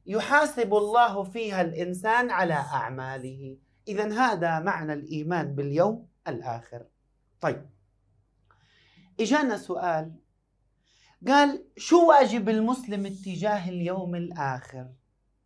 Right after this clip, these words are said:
شو واجبك أنت كمسلم اتجاه هذا اليوم الآخر؟ بدون ما تشد على حالك، بدنا ناخد الفكرة فقط، بس هيها فكرة، حتى مش راح أخططها. واجب المسلم أن يؤمن بكل ما أخبر به الله تعالى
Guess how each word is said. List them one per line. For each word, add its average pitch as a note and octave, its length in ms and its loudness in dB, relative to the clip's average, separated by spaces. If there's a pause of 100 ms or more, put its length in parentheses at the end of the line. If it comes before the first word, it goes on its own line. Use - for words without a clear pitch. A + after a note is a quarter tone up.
(120)
شو C#4+ 200 -2
واجبك C3+ 440 0
أنت C3 240 -8
كمسلم C3+ 580 -12
اتجاه B2 560 -8
هذا A#2+ 200 -12
اليوم A#2+ 360 -10
الآخر؟ A#2+ 440 -16 (760)
بدون C4+ 460 2
ما B3+ 120 2
تشد G3 400 -4
على F3+ 120 4
حالك، A3 460 2
بدنا G#3 240 2
ناخد B3 380 0
الفكرة A#3 580 -2
فقط، A#3 520 -2
بس A#3 440 -4 (320)
هيها F3+ 420 0
فكرة، C4 340 -2
حتى B3 280 -2
مش A#3 120 -4
راح B3 180 4
أخططها. A3 680 -4 (760)
واجب C4+ 460 4
المسلم C4 680 2
أن A3 240 -2
يؤمن G#3+ 540 0
بكل G#3 640 -2
ما F3+ 280 -4
أخبر D#3+ 460 -2
به F3 240 -6
الله F3+ 460 0
تعالى C3+ 640 -6